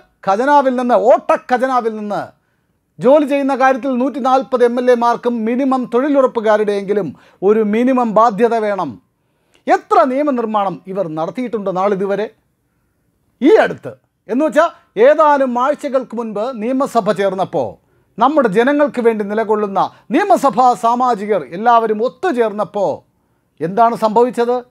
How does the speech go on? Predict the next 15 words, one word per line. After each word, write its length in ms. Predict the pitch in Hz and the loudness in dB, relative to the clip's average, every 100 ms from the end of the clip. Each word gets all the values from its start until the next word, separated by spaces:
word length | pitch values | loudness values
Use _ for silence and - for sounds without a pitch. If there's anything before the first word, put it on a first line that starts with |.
| _ _ _ _ _ | _ _ _ _ _
നമ്മുടെ 400 | 196 285 415 381 277 | 0 0 2 2 2
കുറേ 160 | 247 240 214 | 2 0 0
നികുതിപ്പണം 560 | 214 302 392 381 233 175 139 160 | -2 0 0 0 -2 -2 -4 0
ആ 20 | 262 269 | 0 0
ഇനത്തിലും 380 | 208 170 175 156 156 | -4 -6 -8 -6 -2
പാഴായിപ്പോയി. 800 | 175 254 254 180 151 143 110 85 _ _ _ _ _ _ _ _ - | 0 0 0 -2 -4 -8 -8 -16 _ _ _ _ _ _ _ _ 0
ജനങ്ങളാൽ 440 | 254 311 294 254 226 | 2 2 4 4 2
തിരഞ്ഞെടുക്കപ്പെട്ട 640 | 214 208 214 180 185 165 139 135 | -2 -6 -6 -8 -10 -10 -8 -6
ജനപ്രതിനിധികൾ 840 | 175 247 - 185 185 175 147 131 143 226 _ _ - 247 | -6 -6 -8 -8 -6 -8 -6 -4 -4 -6 _ _ -2 0
അങ്ങ് 160 | 277 208 | 0 2
കാസർഗോഡ് 580 | 262 277 302 262 247 214 | 2 2 2 4 4 2
നിന്നും 240 | 208 202 - _ - | -6 -6 -8 _ -12
ഇവിടെ 200 | 247 277 180 | -4 0 0
തിരുവനന്തപുരത്തെത്തി 1000 | 220 294 339 359 294 247 190 214 180 185 233 - _ _ - | -2 0 2 2 2 2 0 -4 -6 -8 -12 -16 _ _ -2
ചായയും 400 | 208 269 311 | 2 2 0